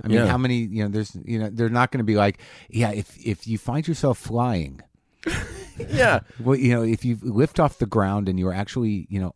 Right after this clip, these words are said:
Speaker 1: off and flying, that's a symptom of a horrible disease.
Speaker 2: It's
Speaker 1: But
Speaker 2: always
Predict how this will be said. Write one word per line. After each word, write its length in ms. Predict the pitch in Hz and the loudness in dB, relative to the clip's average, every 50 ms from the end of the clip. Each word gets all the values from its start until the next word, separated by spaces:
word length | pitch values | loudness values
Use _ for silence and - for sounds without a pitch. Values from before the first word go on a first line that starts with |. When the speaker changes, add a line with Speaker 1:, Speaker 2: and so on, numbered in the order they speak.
| _ | _
Speaker 1:
off 360 | - 90 98 107 101 - _ - | -4 -2 -2 -2 -2 -4 _ -10
and 200 | 120 104 87 - | -8 -8 -8 -8
flying, 640 | - - 120 - - 208 196 120 92 85 82 82 - _ | -8 -12 -10 -10 -8 -6 -4 -4 -2 -4 -4 -6 -8 _
that's 220 | - 110 110 - - | -6 -4 -4 -4 -6
a 60 | 120 | -8
symptom 380 | - - 101 92 90 - 90 | -8 -8 -8 -8 -8 -10 -10
of 100 | 87 78 | -10 -10
a 40 | 80 | -10
horrible 320 | - 78 80 80 76 80 78 | -10 -10 -10 -10 -10 -12 -16
disease. 320 | 78 76 78 80 76 - | -16 -12 -10 -6 0 0
Speaker 2:
It's 100 | 147 143 | 2 4
Speaker 1:
But 80 | - 160 | 4 4
Speaker 2:
always 440 | 165 165 170 170 165 170 151 151 - | 6 6 6 6 6 4 2 0 -4